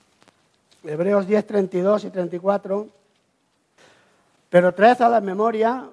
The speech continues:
¿verdad? Está recordando. Bueno, primero esta advertencia tremenda, ¿no? Del versículo veintiséis al treinta y uno. "Nuestro Dios es fuego consumidor". ¿Eh? Eh,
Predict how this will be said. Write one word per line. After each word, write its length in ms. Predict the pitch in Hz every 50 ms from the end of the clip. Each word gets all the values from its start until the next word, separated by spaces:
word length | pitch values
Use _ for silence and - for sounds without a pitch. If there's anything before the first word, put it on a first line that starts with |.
| _ -
¿verdad? 280 | 156 170 202 220 190
Está 200 | 180 175 - 196
recordando. 680 | 196 208 196 196 196 185 185 185 180 170 160 147 135 135 147 _ _ _ _ _ _ _ _ _ _ _ _ _ _ _ _ _ _ _ _ _ _ _ _ _ _ - _ _ - -
Bueno, 180 | 156 180 170
primero 520 | - 147 156 160 175 185 190 196 190 185 180
esta 180 | 180 180 190
advertencia 500 | 185 185 180 175 - 202 190 190 196 190
tremenda, 480 | 180 170 165 160 185 196 190 170 160 156
¿no? 160 | 160 180 185
Del 120 | 175 170 160
versículo 680 | 160 165 160 - 175 170 170 180 180 180 180 175 170
veintiséis 800 | 170 165 160 - 160 151 - - 175 185 180 180 185 180 - - - _ _ _ _ _ _ _ -
al 140 | 170 160 156
treinta 320 | 175 170 170 151 - 160 156
y 100 | 180 196
uno. 320 | 208 202 170 143 127 - _ _ _ _ _ _ _ _ _ _ _ _ - - - _ _ _ _ _ _ -
"Nuestro 320 | 160 151 151 - 160 160
Dios 240 | 160 170 185 185 175
es 100 | 190 180
fuego 240 | - 190 196 190 170
consumidor". 720 | 175 170 147 - 170 160 151 160 180 202 202 156 131 - _ _ _ _ _ _ _ _ _ _ _ _ _ _ _ _ _ _ _ _ _ _ _ _ 170 165
¿Eh? 280 | 170 196 208 - - 185
Eh, 680 | 165 160 160 160 165 165 165 160 160 160 156 151 151